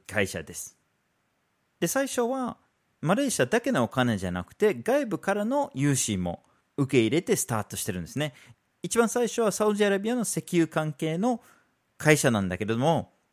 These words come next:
マレーシア政府との共同融資で、まあ、およそ二十五億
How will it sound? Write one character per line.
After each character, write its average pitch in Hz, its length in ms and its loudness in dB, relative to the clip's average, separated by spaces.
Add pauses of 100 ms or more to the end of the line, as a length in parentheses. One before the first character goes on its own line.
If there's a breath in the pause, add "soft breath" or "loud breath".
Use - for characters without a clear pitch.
(300)
マ 139 140 6
レ 170 100 8
ー - 20 6
シ 160 140 2
ア - 20 6
政 151 320 2
府 - 80 -4
と 247 160 2
の 294 260 0 (300)
共 147 260 6
同 127 320 2
融 123 240 2
資 95 360 -6 (100)
で、 175 340 4 (160 soft breath)
ま 165 120 0
あ、 - 60 2
お 139 180 4
よ 135 80 4
そ 196 280 4
二 123 160 2
十 113 220 2
五 107 200 6
億 101 320 -4